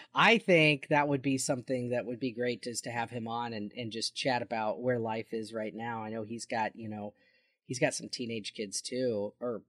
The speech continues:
preteen kids, and, uh, you know, and is, uh, still rocking out as a, as a high school theater teacher. And that's a hard gig, man.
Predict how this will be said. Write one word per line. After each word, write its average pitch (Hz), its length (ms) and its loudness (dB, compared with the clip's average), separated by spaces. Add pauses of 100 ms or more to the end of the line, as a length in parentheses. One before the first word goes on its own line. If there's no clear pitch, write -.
(100)
preteen 113 400 -6
kids, 110 460 -8
and, 101 340 -8
uh, 95 300 -6 (600)
you 127 120 0
know, 107 260 -6 (220)
and 120 160 -6
is, 110 220 -6
uh, 104 360 -6
still - 480 2
rocking 117 420 0
out 113 160 -4
as 104 160 -6
a, 101 280 -4
as 107 180 -10
a 98 320 -8 (140)
high 120 180 -6
school 107 400 -6 (140)
theater 117 240 -2
teacher. 101 600 -8 (200)
And 110 240 -10
that's 117 180 -6
a 131 60 -4
hard 131 240 -2
gig, 147 200 0
man. 101 260 -8